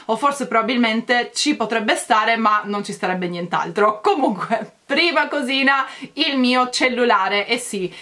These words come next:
il mio screensaver sono io al Festival del Cinema di Venezia sul red carpet. Vi avviso da subito che ci saranno diverse cosine make up e beauty, perché lo sapete,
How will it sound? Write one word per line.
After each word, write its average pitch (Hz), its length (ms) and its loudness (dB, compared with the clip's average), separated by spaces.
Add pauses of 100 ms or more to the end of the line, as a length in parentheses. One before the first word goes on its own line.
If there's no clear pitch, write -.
il 247 140 2
mio 233 160 4
screensaver 220 800 0
sono 220 320 -6
io 196 280 -2
al 202 180 -6
Festival 190 480 -8
del 190 180 -8
Cinema 190 380 -8
di 190 100 -8
Venezia 180 380 -8
sul 220 240 -10
red 226 220 -6
carpet. 165 540 -4
Vi 262 100 -2
avviso 294 340 2
da 330 100 2
subito 339 340 0
che 285 120 -4
ci 302 100 -2
saranno 254 360 0
diverse 294 460 0
cosine 262 380 0
make 247 240 2
up 247 160 0
e - 80 -4
beauty, 247 380 0
perché 240 440 0
lo 233 140 0
sapete, 240 640 0